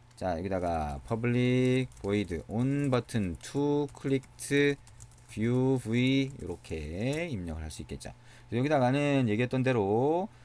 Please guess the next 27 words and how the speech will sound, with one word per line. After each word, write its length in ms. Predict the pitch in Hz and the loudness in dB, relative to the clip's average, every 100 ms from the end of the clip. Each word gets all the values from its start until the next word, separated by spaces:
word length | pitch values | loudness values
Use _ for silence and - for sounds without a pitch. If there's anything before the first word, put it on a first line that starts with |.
| - | -14
자, 60 | - | -8
프로그레스 440 | - 165 170 175 | -2 2 2 2
바가 360 | 156 151 160 139 | 2 2 4 2
계속 400 | - 123 143 151 | 2 2 2 0
진행 240 | - 127 | -2 0
상태, 200 | 127 123 | 0 0
원형으로 680 | 85 87 107 135 165 165 156 | 0 2 2 2 -2 -4 -2
된 240 | 147 147 147 | -2 -2 -4
프로그레스 400 | 156 139 139 131 | -2 0 0 -2
바가 260 | 131 127 | -2 0
있는 240 | 127 123 123 | 0 0 -2
대화 380 | 92 90 107 123 | -2 0 2 2
상자를 320 | 135 135 131 | 0 -2 -2
한번 220 | 123 120 | -2 -2
띄울 160 | 120 107 | -2 -2
거예요. 200 | 101 - - - - | -2 -4 -10 -20 -14
그거는 840 | - 131 135 120 135 135 123 101 80 - - - | -2 0 2 4 4 4 2 0 -4 -12 -20 -10
어떻게 420 | 90 104 - 233 | -2 -2 0 -4
띄울 220 | 160 160 143 | -2 0 0
수 100 | 131 | 0
있냐면 480 | 104 87 120 160 | 0 0 0 0
자, 80 | 90 | -2
프로그레스 1040 | 87 - 147 139 131 127 - 131 131 135 131 - - | -4 -2 2 4 2 0 -2 2 4 2 0 -12 -18
다이알로그라고 800 | - 87 98 131 180 202 135 101 | -6 0 2 4 4 4 4 2
하는 140 | 87 | -2
게 80 | 76 | -4
있어요. 200 | 69 - | -8 -10